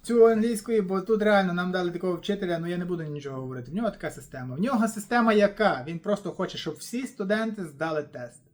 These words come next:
Знають, не знають, він розказує, він подає матеріал. Да, матеріал, вчи собі, запам'ятовуй, потім тести. А тести він робить такі прості. Вчора був writing,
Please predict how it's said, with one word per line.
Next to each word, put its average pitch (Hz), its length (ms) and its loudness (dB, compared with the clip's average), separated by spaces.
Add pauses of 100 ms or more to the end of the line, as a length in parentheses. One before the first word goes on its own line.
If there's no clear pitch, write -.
(880)
Знають, 202 560 -2
не 180 120 0
знають, 202 400 2
він 330 100 -12
розказує, 220 680 0
він 330 160 -6
подає 262 280 -2
матеріал. 165 500 0
Да, 247 140 -4
матеріал, 226 760 0
вчи 214 360 -2
собі, 160 1040 -4
запам'ятовуй, 147 840 -8
потім 131 320 -16
тести. 185 380 -10
А 147 40 -12
тести 202 300 -6
він 175 120 -8
робить 170 240 -8
такі 165 200 -12
прості. 143 360 -14
Вчора 165 300 -10
був 147 220 -8
writing, 165 380 -6